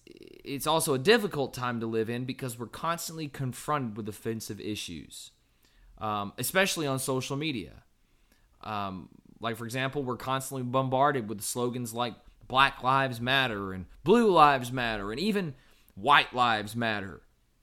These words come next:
Just turn on the news and you'll hear stories about police brutality and abortion and feminism and homosexual rights and stem cell research and euthanasia and the death penalty and heightened divorce rates and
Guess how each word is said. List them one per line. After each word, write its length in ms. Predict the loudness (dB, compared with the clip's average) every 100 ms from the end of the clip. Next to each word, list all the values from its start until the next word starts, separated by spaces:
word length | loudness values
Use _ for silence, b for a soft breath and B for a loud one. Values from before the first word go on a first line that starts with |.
| _ _ _
Just 160 | -10 -2
turn 160 | 2 4
on 100 | 4
the 60 |
news 360 | 4 4 2 0
and 100 | 0
you'll 120 | 0
hear 180 | 0 -2
stories 440 | -2 0 0 0
about 320 | -2 -2 -2
police 360 | -2 -2 -2 -4
brutality 840 | -4 -6 -2 0 2 0 -2 -4
and 140 | -6 -6
abortion 680 | -2 2 2 2 -4 -6
and 200 | -6 -8
feminism 720 | -4 -2 -2 -2 -4 -6 -8
and 280 | -8 -8 -10
homosexual 760 | -10 -8 -4 -4 -4 -4 -4 0
rights 540 | 2 2 2 -2 -4
and 100 | -8
stem 280 | -8 -6 -4
cell 260 | 0 2
research 540 | 2 0 -2 -4 -6 -4
and 120 | -4
euthanasia 600 | -4 -4 -2 0 -2 -4
and 80 | -6
the 40 |
death 320 | -2 0 0
penalty 460 | -2 -6 -4 -4 -6
and 120 | -4
heightened 280 | 0 0 0
divorce 420 | -4 -2 -2 -4
rates 380 | -4 -4 -4 -8
and 100 | -12